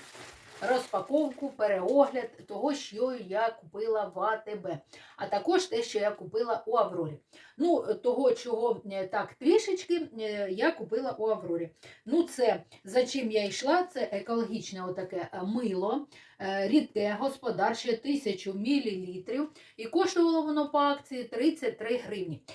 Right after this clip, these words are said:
Обожнюю, е, прати, е, у,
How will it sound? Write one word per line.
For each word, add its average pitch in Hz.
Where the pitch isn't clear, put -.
Обожнюю, 220
е, 190
прати, 196
е, 180
у, 214